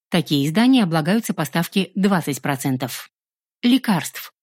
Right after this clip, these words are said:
средств, предназначенных для проведения клинических исследований, изделий медицинского назначения. Реализация всех прочих товаров, работ и услуг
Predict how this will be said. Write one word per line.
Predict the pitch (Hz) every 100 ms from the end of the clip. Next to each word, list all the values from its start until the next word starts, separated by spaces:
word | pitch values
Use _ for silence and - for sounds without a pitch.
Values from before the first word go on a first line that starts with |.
| _ -
средств, | - 185 254 - -
предназначенных | 208 185 175 160 160 - 170 160
для | 170
проведения | 160 165 160 247 247
клинических | 220 180 170 - 165 165 -
исследований, | - 160 - 143 139 185 247 262 _ _
изделий | 269 202 151 202 220 214
медицинского | 170 151 - 151 - 160
назначения. | 151 151 143 - 139 135 127 120 _ _ _ _ _ _ _ _ _ _ -
Реализация | 208 208 202 202 190 202
всех | 190 220 -
прочих | - 185 - -
товаров, | 170 147 139 247 - -
работ | 165 147 156 208
и | 180
услуг | 151 - 247 -